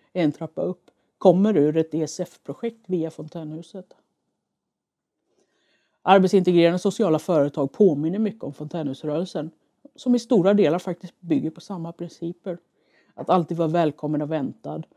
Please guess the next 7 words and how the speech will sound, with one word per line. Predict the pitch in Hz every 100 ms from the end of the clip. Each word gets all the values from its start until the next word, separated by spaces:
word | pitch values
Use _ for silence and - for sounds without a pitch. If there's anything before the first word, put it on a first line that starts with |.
| _ -
att | 160
dess | 170 190
närvaro | 185 156 147 151
och | 160
medverkan | 190 139 143 139 143
har | 151
betydelse. | 156 156 156 151 156 156 180